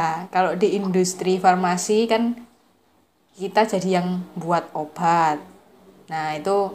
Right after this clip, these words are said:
apotekernya kerjanya bisa di bagian produksinya, bisa di Q C, bisa di Q A.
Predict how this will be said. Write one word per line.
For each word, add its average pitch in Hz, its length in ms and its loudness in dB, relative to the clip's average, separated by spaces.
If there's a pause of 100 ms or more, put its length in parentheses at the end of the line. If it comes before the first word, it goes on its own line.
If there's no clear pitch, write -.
apotekernya 175 680 -2
kerjanya 175 600 -4
bisa 175 240 -6
di 160 100 -8
bagian 156 300 -8
produksinya, 214 880 -4 (240)
bisa 180 180 -8
di 175 140 -8
Q 226 240 -4
C, 233 260 0
bisa 175 220 -2
di 170 160 -6
Q 151 240 -10
A. 151 200 -4